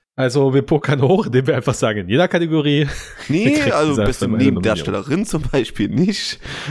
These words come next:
Speaker 2: Äh, dafür haben die, äh, anderen Frauen außer Emma Stone zu wenig Screentime.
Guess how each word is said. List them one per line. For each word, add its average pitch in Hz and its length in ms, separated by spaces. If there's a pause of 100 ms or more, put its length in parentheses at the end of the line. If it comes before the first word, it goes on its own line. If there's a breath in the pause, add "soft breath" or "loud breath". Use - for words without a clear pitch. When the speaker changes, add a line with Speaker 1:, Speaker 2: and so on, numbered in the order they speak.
(240 loud breath)
Speaker 2:
Äh, 107 320
dafür 113 280
haben 104 120
die, 104 280
äh, 101 300
anderen 107 300
Frauen 104 220
außer 104 220
Emma 107 180
Stone 110 320
zu 101 140
wenig 101 180
Screentime. 120 420